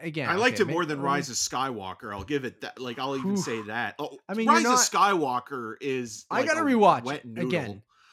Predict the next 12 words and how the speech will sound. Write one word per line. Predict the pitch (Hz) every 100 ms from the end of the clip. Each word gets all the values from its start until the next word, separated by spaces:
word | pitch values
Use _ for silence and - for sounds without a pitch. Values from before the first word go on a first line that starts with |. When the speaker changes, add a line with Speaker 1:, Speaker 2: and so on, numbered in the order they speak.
| _ -
Speaker 1:
Like, | 165 -
I'm | 156 180 277
one | 285 254
of | 233
those | 220
people | - 190 165 180 175 139
who | - 151 156
Speaker 2:
You're, | 143 147
you're | 139 135
a |
defender. | 123 - 107 90 101 - _ _ _ _ _ _ _ _ _ _ _ _ _ _ _ _ _ _ _
Speaker 1:
Yeah, | 190 277 339 214 165